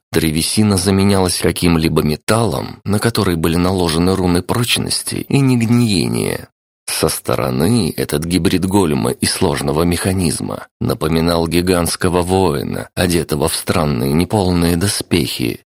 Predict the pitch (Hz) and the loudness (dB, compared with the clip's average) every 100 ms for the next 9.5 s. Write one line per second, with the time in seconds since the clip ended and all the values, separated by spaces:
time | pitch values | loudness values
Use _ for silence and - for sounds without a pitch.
0 | _ _ _ - - - 117 - - 85 | _ _ _ -10 -6 -2 -2 -4 -2 -2
1 | 76 - 82 73 62 - 82 - 82 76 | 0 0 0 0 0 0 0 0 0 0
2 | 73 - - - 95 110 - - - - | 0 -2 -2 0 0 0 -6 -6 -2 -2
3 | - 90 120 120 87 - 78 78 78 85 | 0 0 0 0 0 0 -2 0 0 -2
4 | - 87 90 87 67 62 62 87 104 113 | 0 -2 0 -2 -2 -4 -2 -2 0 0
5 | 107 - - 107 85 85 104 98 113 - | -2 -2 -2 0 -2 -2 -2 0 0 -2
6 | - - - 107 80 71 - 92 120 107 | -6 -6 -2 0 0 0 0 2 2 0
7 | 73 - - - 127 - 113 - - 110 | 0 -2 -4 -2 -2 -2 -4 -4 -4 -2
8 | 127 120 82 - - - - - - _ | -2 -2 -4 -4 -4 -6 -6 -10 -16 _
9 | _ - 120 - - | _ -2 -2 -2 -4